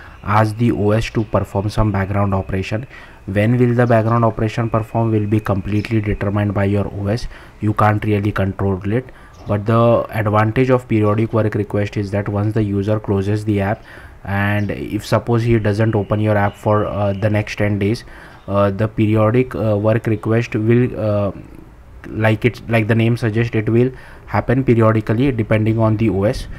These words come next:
uh, when the O S feels like. So that's the advantage as compared to one-time, uh, request. So let's get started. Uh, the, uh, thing is that, uh, this code will remain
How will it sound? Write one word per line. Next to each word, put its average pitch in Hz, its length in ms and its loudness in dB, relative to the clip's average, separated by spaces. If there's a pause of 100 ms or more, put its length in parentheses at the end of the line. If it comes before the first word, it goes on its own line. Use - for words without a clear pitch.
(320)
uh, 98 280 -2
when 107 360 2
the 110 100 4
O 107 80 6
S 107 160 2
feels 101 320 -2
like. 104 220 -2
So 107 200 0
that's 101 280 0
the 113 100 2
advantage 101 600 0
as 104 200 -8
compared 98 400 -4
to 107 60 -2
one-time, 101 560 0
uh, 101 200 0
request. 101 420 -2 (1300)
So 123 180 0
let's 120 240 4
get 131 180 2
started. 110 440 0
Uh, 113 460 0
the, 123 420 4 (680)
uh, 110 200 0 (160)
thing 139 180 6
is 135 160 2
that, 135 300 2
uh, 110 140 -2
this 117 340 -2
code 117 300 4
will 117 180 2
remain 107 480 0